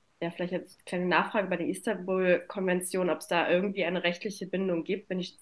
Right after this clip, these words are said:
wenn man sagt, die Stadt Leipzig hat das unterschrieben, dass das irgendwie, gibt's da irgendwie einen Kontrollmechanismus, weißt du das, oder ist das einfach eher so eine symbolische Sache?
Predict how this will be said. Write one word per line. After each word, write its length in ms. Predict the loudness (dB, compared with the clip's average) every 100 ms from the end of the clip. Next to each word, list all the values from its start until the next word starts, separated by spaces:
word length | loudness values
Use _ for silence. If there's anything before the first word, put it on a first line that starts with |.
| -6
wenn 180 | -4 -2
man 100 | -2
sagt, 180 | -4
die 40 | -4
Stadt 200 | -6 0
Leipzig 320 | 0 0 -8
hat 120 | -8
das 100 | -8
unterschrieben, 640 | -8 -8 -10 -6 -4 -4 -4
dass 140 | -6
das 200 | -8 -6
irgendwie, 300 | -4 -2 -4
gibt's 200 | -6 -8
da 80 | -4
irgendwie 180 | -4 -4
einen 180 | -6 -8
Kontrollmechanismus, 840 | -6 -4 -4 -4 -4 -4 -4 -2
weißt 220 | -2 -2
du 40 | -6
das, 140 | -4
oder 160 | -4 -4
ist 140 | -4
das 120 | -4
einfach 360 | 0 0 -2 -4
eher 180 | -2 0
so 60 | -2
eine 160 | -4
symbolische 840 | -4 -6 -2 -2 -2 -4 -4 -2 -2 -6 _ _ _ _ _ _ _
Sache? 440 | -8 -6 -8 -8